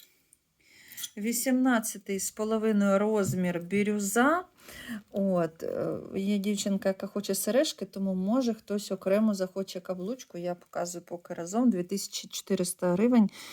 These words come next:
Це сережка і каблучка. Тут бірюза невелика, але вона висока.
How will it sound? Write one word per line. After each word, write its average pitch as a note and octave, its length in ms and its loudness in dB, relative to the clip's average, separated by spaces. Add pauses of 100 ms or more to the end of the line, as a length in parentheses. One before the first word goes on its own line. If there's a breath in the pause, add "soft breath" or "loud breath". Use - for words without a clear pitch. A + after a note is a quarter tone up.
(220 loud breath)
Це - 140 -12
сережка G3+ 640 0
і G3+ 140 0
каблучка. F#3+ 640 2
Тут A#3+ 280 -2
бірюза G#3 560 6 (340 loud breath)
невелика, G#3+ 760 4
але G3 240 2
вона G3+ 300 4
висока. A3 760 0